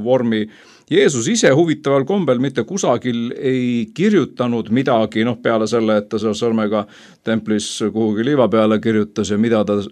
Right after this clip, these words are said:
kirjutas, seda me ei tea. Aga kusagil me ei leia, et ta ise oleks midagi kirjutanud või et ta oleks ka käskinud oma õpilastel kirjutada. Mitte, et ma nüüd sellega panen jällegi küsimärgi alla Uue Testamendi või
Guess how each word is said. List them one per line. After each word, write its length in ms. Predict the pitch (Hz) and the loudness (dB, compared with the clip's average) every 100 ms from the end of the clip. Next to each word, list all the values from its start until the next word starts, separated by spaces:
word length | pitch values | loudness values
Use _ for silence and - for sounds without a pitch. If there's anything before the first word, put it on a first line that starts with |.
| 113 | -6
kirjutas, 460 | 117 107 104 110 - | -2 -2 -2 -8 -8
seda 180 | 104 107 | -4 -4
me 120 | 120 | -4
ei 80 | 139 | -4
tea. 140 | 127 - _ - _ _ _ 117 | -4 -6 _ -20 _ _ _ 0
Aga 280 | 120 - 123 120 113 | 0 2 0 2 0
kusagil 460 | 143 190 160 113 120 | 0 4 4 4 0
me 160 | 120 120 | 2 2
ei 20 | |
leia, 300 | 156 139 113 | 2 2 0
et 80 | 110 | -2
ta 100 | 127 | -4
ise 220 | 185 156 | 0 0
oleks 320 | 123 117 - | 2 0 0
midagi 380 | 127 127 117 117 | 0 2 2 0
kirjutanud 640 | 135 127 113 - 113 101 | 0 0 0 2 2 2
või 240 | 101 147 147 113 | 2 2 4 4
et 160 | 113 | 4
ta 140 | 127 123 | 2 6
oleks 260 | 131 127 | 6 4
ka 140 | - 131 - | 2 -2 2
käskinud 540 | 151 - - 95 95 | 0 0 -4 -4 -4
oma 220 | 101 101 101 | -2 -2 -4
õpilastel 480 | 101 - - 104 95 | -6 -6 -6 -4 -2
kirjutada. 540 | 101 87 - - - _ _ _ _ _ 113 | -4 -4 -10 -12 -12 _ _ _ _ _ -4
Mitte, 240 | - 143 | 0 2
et 80 | 107 | 0
ma 140 | 117 | -4
nüüd 100 | 110 | -2
sellega 300 | 147 127 113 | 2 2 2
panen 240 | 120 117 123 | 2 2 2
jällegi 240 | 131 113 107 | 0 0 -2
küsimärgi 560 | 151 147 113 110 107 127 | 0 0 0 0 0 2
alla 320 | 139 120 117 | 2 2 2
Uue 180 | 139 117 | 2 2
Testamendi 720 | 127 131 117 110 110 107 107 | 0 0 2 2 2 0 0
või 240 | 107 107 | 2 2